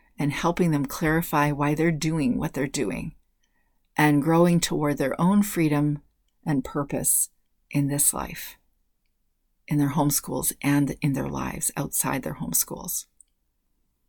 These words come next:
Girlfriend, I might be the most benefited out of everyone that I chat with, that I get to share those meaningful connections with them.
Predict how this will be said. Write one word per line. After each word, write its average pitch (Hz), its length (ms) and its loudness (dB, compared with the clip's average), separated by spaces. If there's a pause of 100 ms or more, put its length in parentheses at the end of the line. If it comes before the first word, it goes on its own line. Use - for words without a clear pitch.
(160)
Girlfriend, 151 460 -2
I 156 120 0
might 160 240 0
be 147 120 -2
the 147 80 -2
most 139 300 0
benefited 143 580 -2
out 147 120 -2
of - 200 -8 (640)
everyone 156 640 2
that 151 100 -2
I 143 120 -4
chat - 340 -4
with, - 260 -12 (500)
that 147 120 0
I 143 80 0
get 143 160 -4
to 151 80 -4
share 147 600 0
those 151 240 -2
meaningful 147 400 -2
connections - 560 -6
with - 180 -6
them. - 260 -8